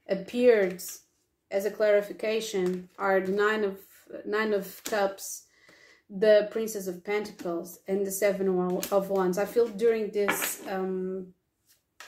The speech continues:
during this month that you are going to, you know, collect, collect information,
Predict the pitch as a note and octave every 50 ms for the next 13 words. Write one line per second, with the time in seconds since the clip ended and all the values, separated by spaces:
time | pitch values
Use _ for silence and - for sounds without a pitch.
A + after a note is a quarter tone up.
0 | - - - _ _ _ - F#3 G#3+ A3 A3+ A3 G#3+ G#3+ G#3 G#3 G#3 G3+ - -
1 | A3+ A3+ A#3 A#3 G#3+ G3 F#3+ - G3+ G3+ G#3 G#3 G3+ - - G#3+ G#3 G3 F#3+ F#3+
2 | G#3+ G#3+ G#3 G#3 G3+ - - A3 G#3 G3+ G3 G3 F#3+ F#3+ F#3+ F#3+ F#3 - - -
3 | G3+ G3+ F#3+ F#3 F#3 F#3+ G#3 - - _ _ _ _ - - - - - _ _
4 | _ _ _ _ - - _ _ - - - - - _ _ _ - - A#3+ A#3+
5 | A#3+ B3+ C4 C#4 D4 D4 - - - - - - - - A#3 B3 C4 C#4 C#4+ -
6 | D4 C#4 C4 - C#4+ C4 B3+ B3+ B3+ B3+ B3+ - - B3+ B3+ B3+ B3+ B3+ B3+ B3
7 | B3+